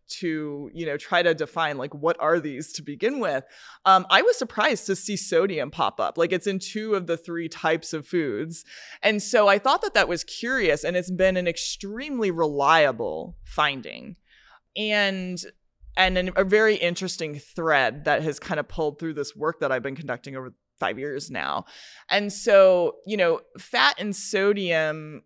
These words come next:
hyperpalatable foods are things like, you know, um, main entrees, like meat, a lot of meat-based dishes,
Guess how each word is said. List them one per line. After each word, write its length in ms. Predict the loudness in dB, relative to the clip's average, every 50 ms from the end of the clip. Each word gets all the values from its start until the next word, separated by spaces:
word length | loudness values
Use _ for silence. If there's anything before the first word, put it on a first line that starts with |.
| -10
hyperpalatable 760 | -6 -4 -4 -2 -2 -2 -4 -4 -4 -4 -4 -2 -2 -4 -6
foods 460 | -6 -10 -10 -8 -4 -2 -2 -2 -2 -4
are 120 | -4 -4
things 420 | -6 -6 -8 -8 -8 -10 -14 -8
like, 420 | -6 -2 -2 0 -2 -2 -4 -10 -18 -20 -18 -12
you 140 | -10 -8 -6
know, 240 | -4 -4 -6 -6 -8 -14 -20 -20 -20 -20 -20 _ _ _ -2
um, 600 | 0 2 2 2 0 -2 -4 -8 -10 -8 -4 -2
main 200 | 0 0 0 2
entrees, 560 | 2 2 2 2 0 -2 -2 -2 -2 -2 -2
like 200 | -4 -4 -4 -4
meat, 320 | -6 -4 -4 -4 -6 -6 _
a 80 | -2 2
lot 180 | 2 2 2 2
of 60 | 0
meat-based 720 | -4 -6 -6 -8 -6 -2 0 0 0 -2 -4 -8 -6 -4
dishes, 840 | -4 -4 -4 -4 -6 -6 -4 -2 -2 0 0 0 -2 -2 -4 -8 -12